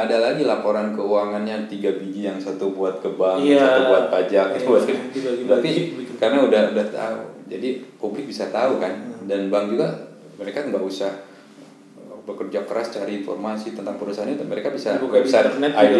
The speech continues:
Speaker 1: X dot co dot I D,
Speaker 2: ada.
Speaker 1: situ laporan tahunan udah kelihatan.
Speaker 2: Hmm.
Speaker 1: Dari mulai laporan keuangan sampai kinerja perusahaan, historisnya sampai yang sekarang.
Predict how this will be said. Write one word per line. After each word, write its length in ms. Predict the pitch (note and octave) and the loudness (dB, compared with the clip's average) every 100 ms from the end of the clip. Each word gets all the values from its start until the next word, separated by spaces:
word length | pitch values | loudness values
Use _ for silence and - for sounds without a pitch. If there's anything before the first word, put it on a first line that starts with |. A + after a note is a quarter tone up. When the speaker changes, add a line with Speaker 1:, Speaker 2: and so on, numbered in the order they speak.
| G#2 | 8
Speaker 1:
X 80 | G#2 - - | 8 6 2
dot 160 | G2 G2 | 0 2
co 100 | G2+ | 0
dot 160 | G2 - | 0 -2
I 180 | G#2+ G#2+ | -4 -2
D, 80 | D3 | -2
Speaker 2:
ada. 60 | |
Speaker 1:
situ 160 | - - | -2 0
laporan 440 | C#3+ G2+ G#2 G2+ G2 | 2 2 2 2 2
tahunan 240 | G2 C3+ | 0 -2
udah 100 | - | -4
kelihatan. 500 | F#2 F2+ F2+ - F#2+ F2+ | -6 -4 -4 -2 -4 -6
Speaker 2:
Hmm. 160 | F2 - - - | -8 -12 -16 -10
Speaker 1:
Dari 200 | F2 F2+ | -6 -2
mulai 160 | F2 | 0
laporan 400 | F2 F2 F2+ F2+ | 0 0 -2 -2
keuangan 480 | - F2+ F#2 F2+ A2 | -2 0 0 0 -4
sampai 400 | - F2+ F2+ A2 A2 - - | -8 -8 -6 -6 -8 -12 -14
kinerja 440 | - F2+ F2+ F#2 | -8 -6 -2 -4
perusahaan, 560 | F#2 F#2 F2+ F2+ G2 A2 | -2 -4 -4 -6 -4 -6
historisnya 520 | A2 - G#2+ F#2 F#2 - | -8 -8 -6 -4 -4 -6
sampai 380 | - - - - | -8 -12 -12 -12
yang 40 | |
sekarang. 400 | - - F#2 - | -14 -12 -10 -10